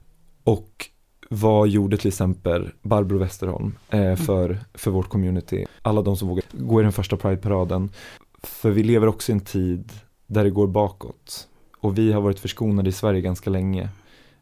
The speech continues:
Speaker 1: Men det börjar också hända saker. Och det skrämmer mig väldigt mycket. Att minnas historien och att inte bli bekväm och bara sitta i sina privilegier.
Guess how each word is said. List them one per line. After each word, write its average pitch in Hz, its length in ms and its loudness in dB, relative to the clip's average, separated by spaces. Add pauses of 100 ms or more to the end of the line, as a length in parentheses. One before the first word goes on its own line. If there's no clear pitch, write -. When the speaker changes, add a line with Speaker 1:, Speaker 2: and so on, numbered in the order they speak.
Speaker 1:
Men 107 220 2
det 101 80 2
börjar 104 340 2
också 95 220 -4
hända 104 360 0
saker. 98 520 -4 (560)
Och - 160 -8
det 110 140 2
skrämmer 95 280 0
mig 95 140 2
väldigt 90 260 -4
mycket. - 300 -8 (580)
Att 107 120 -2
minnas 113 480 -2
historien 101 680 -2 (360)
och 104 200 -4
att 95 260 -6
inte 98 420 -2
bli 95 220 0
bekväm 92 640 -4
och 107 120 -8
bara 95 200 -2
sitta - 380 -8
i 95 60 -2
sina 92 180 -4
privilegier. 98 680 -6